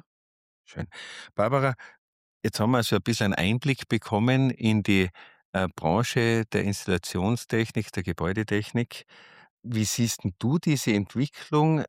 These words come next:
das klassische Handwerk, das sehr wichtig ist, das aber sicher in den Aufgaben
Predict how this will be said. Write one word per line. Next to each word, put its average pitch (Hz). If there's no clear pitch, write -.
das -
klassische 110
Handwerk, 131
das -
sehr 98
wichtig 127
ist, 139
das 113
aber 101
sicher 113
in 92
den 87
Aufgaben 117